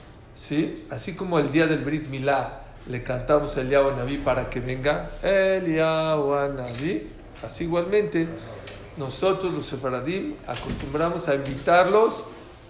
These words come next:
por medio de su nombre. Ulu Ishpaim Zein Kashim, y decimos, "Entren", decimos en arameo, "Entren, queridos,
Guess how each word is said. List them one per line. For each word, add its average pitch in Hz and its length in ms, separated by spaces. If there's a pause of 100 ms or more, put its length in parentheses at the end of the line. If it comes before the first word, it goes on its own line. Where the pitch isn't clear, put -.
(560)
por 127 160
medio 165 260
de 160 60
su - 180
nombre. 139 380 (140)
Ulu 208 380
Ishpaim 160 640
Zein 156 240
Kashim, 160 540
y 160 60
decimos, 139 640
"Entren", 185 760
decimos 143 360
en 127 100
arameo, 143 500
"Entren, 185 580 (520)
queridos, 151 500